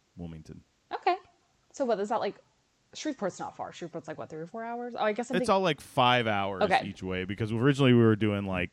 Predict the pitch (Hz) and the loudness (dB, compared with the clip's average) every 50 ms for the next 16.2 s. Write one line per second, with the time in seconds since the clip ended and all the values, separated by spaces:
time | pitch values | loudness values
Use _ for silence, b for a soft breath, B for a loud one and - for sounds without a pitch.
0 | _ 98 107 110 - - 101 101 95 92 - - 104 98 92 92 90 90 85 98 | _ -4 -4 -2 0 0 0 0 0 -2 -2 -2 0 0 2 2 0 0 -2 -4
1 | 87 92 90 90 90 85 85 85 87 85 87 87 90 90 95 98 104 101 101 98 | -4 -4 -4 -4 -2 -2 -2 -2 -4 -4 -6 -8 -8 -6 -4 -4 -4 -4 -6 -8
2 | _ _ - - - 101 98 95 95 92 92 90 87 85 82 82 82 82 85 85 | _ _ -14 -6 -4 -2 -2 -2 -4 -4 -6 -6 -6 -6 -6 -6 -4 -4 -6 -6
3 | 82 - b b b b b b b b b b b b b b b b _ _ | -8 -12 b b b b b b b b b b b b b b b b _ _
4 | - 120 110 110 104 98 92 87 82 87 - - - 107 90 87 82 82 80 78 | -10 -4 -2 0 0 0 0 -2 -2 -4 -6 -10 -10 -8 -6 -6 -6 -8 -8 -8
5 | 76 80 85 80 - - - - - - 98 85 85 80 - _ _ _ _ _ | -6 -8 -8 -10 -12 -12 -12 -10 -10 -10 -12 -12 -12 -14 -18 _ _ _ _ _
6 | _ _ _ _ _ _ _ _ _ - - 82 82 82 82 80 78 82 78 80 | _ _ _ _ _ _ _ _ _ -10 -6 -4 -4 -4 -4 -6 -6 -6 -8 -8
7 | 76 _ - - 98 95 - - - - 90 87 80 - - - - _ _ _ | -8 _ -10 -8 -8 -8 -8 -8 -8 -4 -4 -4 -4 -8 -18 -20 -20 _ _ _
8 | _ _ - 92 85 - 80 82 82 80 76 76 73 80 - - 87 82 85 85 | _ _ -12 -12 -8 -6 -4 -4 -2 -4 -4 -4 -6 -6 -2 -2 -2 0 0 -2
9 | 85 82 - - _ - - _ - _ _ _ _ _ _ _ _ _ _ - | -6 -8 -12 -16 _ -20 -20 _ -20 _ _ _ _ _ _ _ _ _ _ -16
10 | 202 - - - - _ _ _ _ _ - 170 147 143 - 151 147 - - - | -14 -12 -12 -12 -16 _ _ _ _ _ -10 -10 -8 -6 -6 -6 -6 -6 -10 -10
11 | - - - _ _ - - 180 180 165 - - - - 69 - - - 180 175 | -10 -12 -16 _ _ -16 -10 -6 -4 -4 -6 -6 -8 -8 -8 -8 -8 -10 -12 -14
12 | - _ - 180 165 147 151 147 - - 170 _ B B B B B B 208 202 | -16 _ -14 -12 -12 -10 -10 -10 -12 -12 -16 _ B B B B B B 0 2
13 | - 185 175 180 185 - 185 165 - _ b b b b b b b b _ _ | 2 0 -2 -2 -4 -4 -4 -6 -6 _ b b b b b b b b _ _
14 | _ - - - 277 277 262 190 208 220 208 196 190 190 185 185 180 175 160 170 | _ -12 -6 0 2 2 4 4 4 4 6 6 4 4 4 2 2 0 0 -4
15 | 160 147 147 156 156 156 147 151 - 156 143 147 143 - 143 143 - - 135 113 | -4 -2 0 0 0 0 -4 _ -12 -10 -8 -6 -6 -4 -6 -6 -4 -6 -6 -6
16 | 104 127 151 | -6 -8 -10